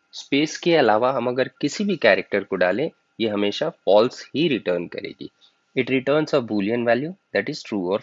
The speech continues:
false। इसका syntax देखते हैं, बिल्कुल similar है character dot is white space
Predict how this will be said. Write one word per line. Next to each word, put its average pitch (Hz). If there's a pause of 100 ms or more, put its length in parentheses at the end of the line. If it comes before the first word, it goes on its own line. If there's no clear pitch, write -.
(120)
false। - (1120)
इसका -
syntax 123
देखते 139
हैं, 156 (120)
बिल्कुल 135
similar 107
है 110
character 101
dot 113 (140)
is 127
white 123
space 147